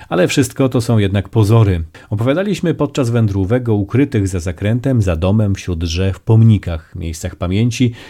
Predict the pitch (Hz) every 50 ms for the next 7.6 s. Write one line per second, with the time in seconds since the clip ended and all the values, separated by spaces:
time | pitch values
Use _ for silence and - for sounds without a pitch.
0 | - - - 101 110 120 123 123 117 113 117 117 113 - - 113 113 104 95 95
1 | 87 82 - 82 76 - - _ _ _ - - _ _ 151 151 151 135 156 143
2 | 127 117 - - - - - 123 131 139 135 110 98 107 110 113 113 120 101 87
3 | 98 - - - 98 98 101 101 98 - - - 110 113 104 98 95 95 101 110
4 | 107 98 92 - 98 85 87 90 85 80 95 90 82 - - - 104 90 - 113
5 | 113 113 110 107 98 - 107 104 95 95 95 101 110 120 127 123 117 - - -
6 | _ - 123 113 117 117 110 113 - - - 110 107 101 131 147 - - 139 127
7 | 113 110 120 117 104 117 113 95 85 80 78 80